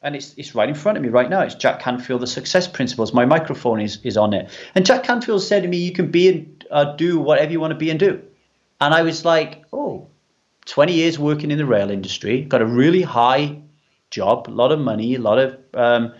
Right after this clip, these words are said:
um, potential to be a C E O, but I hate it." So I quit.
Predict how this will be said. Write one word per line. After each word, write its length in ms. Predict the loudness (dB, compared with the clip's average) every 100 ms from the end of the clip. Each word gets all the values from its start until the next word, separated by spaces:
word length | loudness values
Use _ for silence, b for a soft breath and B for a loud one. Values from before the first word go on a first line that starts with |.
| b b -8
um, 560 | 0 4 4 2 -2 -6
potential 540 | -10 -2 -2 -2 -4 -4
to 200 | -4 -4
be 200 | -2 -2
a 40 |
C 340 | -2 -2 2 2
E 40 |
O, 320 | 2 0 -2 B B _ _
but 100 | 0
I 80 | 2
hate 300 | 2 0 2
it." 300 | 0 -4 -8 _ _ _ _ _ _ _ _ -14
So 920 | -8 2 4 4 4 2 0 -4 -6
I 80 | -10
quit. 560 | -8 0 2 0 -6